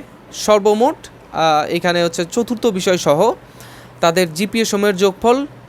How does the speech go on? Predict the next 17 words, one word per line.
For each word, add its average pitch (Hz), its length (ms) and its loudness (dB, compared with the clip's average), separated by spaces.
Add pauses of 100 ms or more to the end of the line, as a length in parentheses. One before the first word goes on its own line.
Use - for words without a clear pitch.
(100)
সর্বনিম্ন 202 640 0 (680)
ছয় 196 260 2
দশমিক 208 360 -4 (100)
পাঁচ 151 140 2 (100)
হতে 147 140 -6
হবে, 123 260 -2 (640)
সাড়ে 185 360 2
ছয় 202 200 2 (240)
হতে 180 280 0
হবে, 208 180 2 (200)
তাইলেই 175 340 2
তোমরা 202 200 0 (360)
কি 214 160 -4
করতে 226 300 0
পারবে? 156 240 0 (500)
তাহলে 185 320 2 (140)
তোমরা 196 260 2